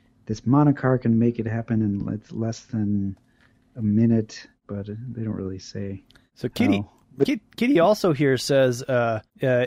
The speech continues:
Speaker 2: "Is it vulnerable to intense heat? Too bad I don't have some king-sized flamethrowers handy. They used them to fight that monster in that movie. It didn't work, though. But I remember what did. Oh boy, I just hope it works as well for me."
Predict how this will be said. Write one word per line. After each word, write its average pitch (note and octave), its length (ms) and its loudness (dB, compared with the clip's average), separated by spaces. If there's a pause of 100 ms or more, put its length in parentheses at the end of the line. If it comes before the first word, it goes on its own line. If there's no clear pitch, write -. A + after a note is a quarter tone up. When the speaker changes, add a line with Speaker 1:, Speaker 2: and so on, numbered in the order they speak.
Speaker 2:
"Is F3 280 4
it E3+ 200 2
vulnerable F3+ 680 2
to B2+ 140 -4
intense C#3 500 -2
heat? E3 380 -4 (180)
Too A#3+ 220 0
bad G3 280 4
I D#3 120 4
don't D#3+ 200 2
have D#3+ 200 0
some C3 180 -2
king-sized D3 760 0
flamethrowers B2+ 760 -2
handy. A#2+ 480 -4 (320)
They F3+ 120 2
used E3 340 2
them D#3 160 2
to B2+ 80 0
fight C#3+ 380 -2
that C3 200 2
monster C3+ 400 -4
in C3 220 -6
that A2 180 -6
movie. C3 460 -4
It - 560 -20
didn't D3 220 2
work, B2 300 0
though. A2+ 280 -8 (100)
But A#2 120 -6
I A#2 80 0
remember C#3 580 2
what D3+ 300 0
did. F#3 400 4
Oh D#3 240 4
boy, C3+ 440 4
I B2 120 2
just B2+ 220 -2
hope C#3 200 0
it C#3 80 -2
works C3+ 320 -2
as C#3+ 140 -2
well B2+ 240 2
for - 180 -4
me." G#2+ 300 -4